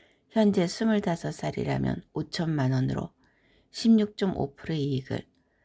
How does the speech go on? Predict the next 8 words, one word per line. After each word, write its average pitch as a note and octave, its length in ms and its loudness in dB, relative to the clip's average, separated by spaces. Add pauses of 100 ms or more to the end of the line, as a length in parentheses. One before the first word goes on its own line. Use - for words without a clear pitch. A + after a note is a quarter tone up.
(240)
사십오 F#3 640 0
세까지 D#3 1160 -2
낼 A#2 320 -2
때 - 260 -12 (420)
십억 G#3+ 500 2
원 F3 200 0
자산가가 C#3 600 -6
된다. - 460 -10